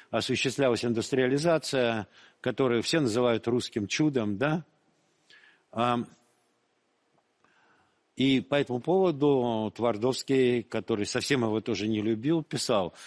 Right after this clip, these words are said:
«Но кто из нас годится в судьи судить, кто прав, кто виноват? О людях речь идет, о людях. Богов не сами ли творят? Не мы ли, певцы почетной темы, мир убеждавшие спроста,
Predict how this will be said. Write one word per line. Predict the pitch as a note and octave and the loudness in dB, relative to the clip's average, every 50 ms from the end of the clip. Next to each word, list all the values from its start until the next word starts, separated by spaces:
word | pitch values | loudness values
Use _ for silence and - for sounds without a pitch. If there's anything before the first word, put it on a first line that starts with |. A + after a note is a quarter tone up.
| - - - | -20 -12 -6
«Но | - B2 - | -4 -4 -2
кто | - - F#3 | 2 2 2
из | F3+ C#3 | 4 4
нас | D#3 D3+ B2+ A#2+ | 4 0 2 4
годится | C#3 C#3 B2+ D#3 D#3 - - C#3 | 2 2 2 2 0 0 0 -2
в | - | -2
судьи | - - G3 G3+ E3+ D3 C3+ | 0 2 2 2 4 2 2
судить, | B2 - - C#3+ C3+ D#3+ E3 - | 2 2 0 0 0 0 -2 -2
кто | - - D#3 C3 | -2 -4 -4 -2
прав, | - D#3+ E3 D3+ - | 0 0 0 0 0
кто | - - C#3 | 0 0 0
виноват? | B2+ C3+ C#3 C3+ C#3 D#3 F3 D#3+ C#3+ - | 2 2 2 2 2 2 2 0 2 0
О | C3+ | 0
людях | C3+ E3 E3+ C3+ C3 B2 - | 2 2 2 2 2 -2 0
речь | C3 C#3 C3 - - | 0 0 0 0 -2
идет, | B2 A2 A2+ A2 - - | -2 0 -2 -2 0 0
о | C3+ | 0
людях. | C#3 D3 D3+ C#3 A2+ G#2+ F#2 - - - - - - | 2 2 2 2 2 0 0 -2 -8 -20 -18 -10 -2
Богов | A2 B2+ C3+ C3 D3+ C#3 - - | 0 0 2 2 2 0 0 0
не | C#3+ | 0
сами | B2+ - F3+ F#3 F3+ F#3 F3 | 0 2 2 2 2 2 0
ли | E3 D#3 | 0 0
творят? | - D3+ D3+ D3+ B2+ G2 E2 D#2 _ _ _ _ _ - | 0 0 0 2 2 0 -2 -4 _ _ _ _ _ 0
Не | A#2 C#3 | 2 4
мы | D#3 F#3+ G#3+ F3+ | 6 6 4 4
ли, | A#2+ | 2
певцы | - D3 C#3+ - - E3+ | 0 -2 -2 0 0 -2
почетной | D#3 - D#3+ C#3+ - E3+ D#3 - E3 D#3+ | -2 0 -2 -2 0 -2 0 2 0 0
темы, | D3+ - D#3 C#3+ B2 A2+ A2 A2 | 0 0 0 0 2 2 2 0
мир | A2+ B2 D3 D#3 C#3 | 2 2 2 2 2
убеждавшие | C3+ A#2+ C3+ C#3 A2+ A#2 B2+ C#3+ C3+ - - - B2 | 0 0 0 -2 0 2 0 0 0 0 -2 -4 -4
спроста, | A2 - - - B2+ A#2 - - - E3+ F3+ F#3+ | -4 -4 -4 -2 -2 -2 -2 -2 0 0 0 0